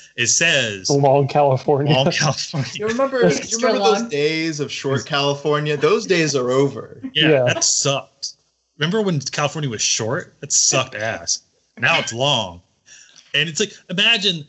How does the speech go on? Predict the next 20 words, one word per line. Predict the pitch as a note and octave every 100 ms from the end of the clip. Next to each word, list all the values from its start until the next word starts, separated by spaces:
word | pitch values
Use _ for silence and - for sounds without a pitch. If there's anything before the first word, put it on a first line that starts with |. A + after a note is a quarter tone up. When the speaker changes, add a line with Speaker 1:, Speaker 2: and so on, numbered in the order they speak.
| _ -
Speaker 1:
the, | D#3+ D3
the | C#3+
flag. | - E3+ E3 B2 F2 - _ _ - -
It's | F3+
Speaker 2:
It's | E3+
Speaker 1:
a | E3
long, |
Speaker 2:
the | G3 E3+
Speaker 1:
it's | C#3+
a | C#3
bear | - D#3+ F3 D3+ C#3
that's | C3+ C3
Speaker 2:
it | C3
Speaker 1:
longer, | A#2 C3+ E3 F#3 G#3 G#3+
and | C3
it |
says | A#2+ A2+
"Long | A2 A#2+ C3+ C#3 C#3+
California." | - B2+ C3 - - - A#3+ A#2+ B3 - E4+ - D#4 - B3+
Speaker 2:
<laughs> | -